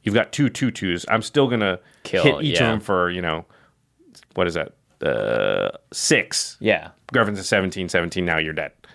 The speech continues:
Speaker 2: That's super intense.
Speaker 1: Yeah. <laughs>
Speaker 2: Also, this dragon does not look like he's very happy.
Speaker 1: Well, he's in the Ice Age, and he's a red dragon. I would be not happy, too.
Speaker 2: I know. He's like, "I'm cold."
Speaker 1: He's like, "It's cold, you guys." <laughs>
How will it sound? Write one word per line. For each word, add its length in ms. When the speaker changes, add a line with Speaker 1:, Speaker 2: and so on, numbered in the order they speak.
Speaker 2:
That's 400
super 400
intense. 420
Speaker 1:
Yeah. 260
<laughs> 40
Speaker 2:
Also, 220
this 160
dragon 300
does 160
not 200
look 160
like 140
he's 120
very 200
happy. 420
Speaker 1:
Well, 140
he's 180
in 160
the 140
Ice 200
Age, 160
and 80
he's 120
a 40
red 200
dragon. 340
I 140
would 100
be 60
not 160
happy, 200
too. 360
Speaker 2:
I 80
know. 100
He's 140
like, 160
"I'm 240
cold." 200
Speaker 1:
He's 40
like, 160
"It's 220
cold, 260
you 100
guys." 400
<laughs> 20